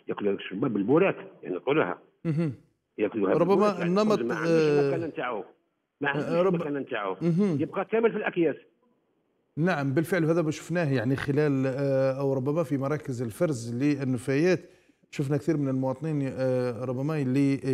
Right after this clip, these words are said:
Speaker 2: يرميوا الخبز. آه، سي يوسف، ربما كلمة أخيرة للمستهلك الجزائري، وش تقدر تقول لهم أنت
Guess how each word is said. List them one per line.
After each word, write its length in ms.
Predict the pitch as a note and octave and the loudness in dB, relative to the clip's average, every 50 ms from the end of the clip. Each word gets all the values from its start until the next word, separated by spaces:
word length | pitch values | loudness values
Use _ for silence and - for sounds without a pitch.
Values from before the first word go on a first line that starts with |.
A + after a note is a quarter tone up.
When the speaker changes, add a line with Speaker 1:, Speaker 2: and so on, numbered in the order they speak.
| B2+ B2+ | 2 4
Speaker 2:
يرميوا 540 | C#3 C#3+ C3+ B2+ D3 E3 D#3+ C#3+ B2 A#2+ C3 | 2 2 2 2 0 2 0 0 0 0 -2
الخبز. 600 | C3 B2 A#2 - - D#3 C3 A#2+ A2 - - - - - - - - - - | -2 -2 -2 -2 -2 -2 -2 -4 -6 -10 -14 -20 -20 -20 -20 -20 -14 -2 0
آه، 160 | E3+ E3 D#3+ | 2 2 2
سي 180 | E3 D#3+ - A3+ | 0 -2 -2 0
يوسف، 320 | A#3 A3+ - A#3 F#3 F3+ | 0 0 2 0 2 2
ربما 300 | A3 G#3 G#3+ G#3+ A3 A3+ G#3+ | 4 4 4 2 2 0 0
كلمة 340 | A3 - A3 G#3+ A3 G#3 F#3+ F#3 | 2 2 2 2 2 0 0 -2
أخيرة 380 | F#3 - - G#3+ G#3 F#3+ F#3 E3+ | -2 -2 -2 0 2 2 2 2
للمستهلك 760 | E3 F3 F3+ E3 E3+ D#3 - - G#3+ G3+ F3+ E3 D3+ - - | 4 2 2 2 0 -2 0 2 2 2 2 0 -2 -2 -2
الجزائري، 600 | D#3 C#3 B2 C#3 B2+ A2+ D3 C3+ B2 G#2+ A2 G2+ G#2+ A#2+ | -4 -2 -2 -2 -2 0 0 0 0 -2 -6 -8 -8 -10
وش 100 | B2+ A#2 | -12 -6
تقدر 280 | - - - D3+ D#3+ D#3 | -4 -4 0 0 0 0
تقول 300 | C#3 - - E3+ D#3+ D3 | 0 0 0 2 2 4
لهم 360 | C#3 D3 D3+ D3+ C#3+ B2+ A#2+ D3 D3 D3 F#2+ G#2 D#3 | 4 2 2 0 -2 -4 -4 -4 -4 -4 -4 -2 -2
أنت 420 | E3 D#3 D#3+ - E3 D#3+ E3 E3 | -2 -2 2 2 2 2 2 0